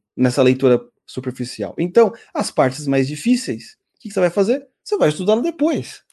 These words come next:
Porque você fica parando, tá? Você não vai, você não vai até o final. Eu te conheço.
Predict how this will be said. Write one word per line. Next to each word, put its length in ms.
Porque 160
você 40
fica 140
parando, 560
tá? 140
Você 120
não 160
vai, 240
você 120
não 80
vai 100
até 140
o 60
final. 460
Eu 80
te 120
conheço. 640